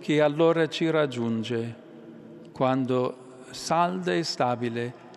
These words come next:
rimane quella fede che ci pare vaga e fluttuante, come una barca nella tempesta. Dove c'è il male,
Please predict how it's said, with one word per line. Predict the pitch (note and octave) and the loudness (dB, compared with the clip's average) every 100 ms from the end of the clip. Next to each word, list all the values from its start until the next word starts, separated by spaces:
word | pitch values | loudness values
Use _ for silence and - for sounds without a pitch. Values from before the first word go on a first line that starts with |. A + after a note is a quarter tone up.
| - - | -14 -6
rimane | C3+ D3 D#3+ F3+ F3+ E3 | -2 0 2 2 0 0
quella | E3 D3 | 0 2
fede | D3 - F#3+ F#3 F3+ | 0 4 4 4 2
che | F#3 C#3+ | 0 -4
ci | - C3 | -4 -4
pare | - E3 E3+ E3+ F#3 | 0 2 2 0 -2
vaga | B2 C#3+ E3+ E3+ | 0 2 2 2
e | D#3+ | -2
fluttuante, | - D#3 - C#3 A#2 G#2+ - G#2+ - - - - - - | -2 -4 -2 0 0 -2 -4 -6 -6 -18 -20 -20 -20 -14
come | - B2+ C#3 | -6 -4 -2
una | D3 B2+ | 0 -2
barca | A2 C3+ D3 C#3+ D3 C#3 - - | 0 0 0 -2 -6 -6 -8 -6
nella | C#3 C3+ C3+ | -4 -2 -2
tempesta. | C#3+ B2 - A2+ - - A2+ A#2 - - - - - - - - - - - - - - - - - - - - _ - | -4 -8 -4 -4 -4 -8 -10 -12 -16 -20 -20 -20 -20 -20 -20 -20 -20 -20 -20 -20 -20 -20 -20 -20 -20 -20 -20 -20 _ -14
Dove | - B2+ C#3 | -2 0 0
c'è | C3+ G3 | 0 0
il | F3+ | 0
male, | C3 B2+ A#2 G#2 G2+ F#2+ | 2 2 0 -4 -8 -10